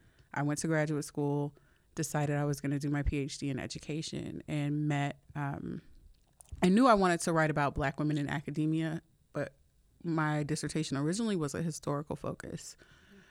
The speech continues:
um, and then shifted. I was working with this group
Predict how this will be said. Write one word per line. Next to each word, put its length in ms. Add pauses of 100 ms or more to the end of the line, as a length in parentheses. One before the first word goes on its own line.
(140)
um, 520 (500)
and 160
then 180
shifted. 520
I 140
was 160
working 260
with 140
this 180
group 460